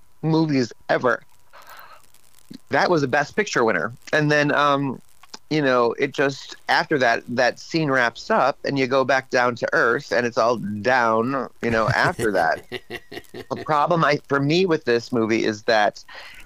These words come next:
Speaker 1: it's very melodramatic. The script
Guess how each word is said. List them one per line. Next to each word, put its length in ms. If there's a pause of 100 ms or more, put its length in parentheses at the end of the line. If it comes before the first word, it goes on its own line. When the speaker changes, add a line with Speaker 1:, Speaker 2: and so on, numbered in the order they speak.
(100)
Speaker 1:
it's 260
very 560
melodramatic. 840
The 80
script 560